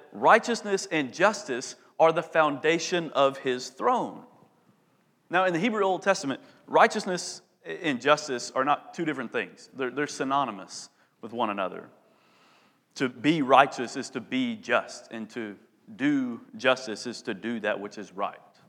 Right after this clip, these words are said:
And, and, uh, the throne is the place from which kings rule. It's the seat from which they issue decrees and execute judgments.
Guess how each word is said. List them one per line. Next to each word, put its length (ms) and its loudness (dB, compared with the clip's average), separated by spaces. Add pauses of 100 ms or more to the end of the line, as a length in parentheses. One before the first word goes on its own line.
(640)
And, 120 -6
and, 200 -2 (260)
uh, 260 -10
the 120 0
throne 680 2 (180)
is 200 -4
the 80 2
place 480 4
from 260 0
which 240 -2
kings 320 -4
rule. 420 -6 (680)
It's 160 -18
the 180 -6
seat 460 -4 (240)
from 240 2
which 300 0
they 160 6
issue 260 -4
decrees 640 -4
and 80 -8
execute 500 -6 (320)
judgments. 880 -4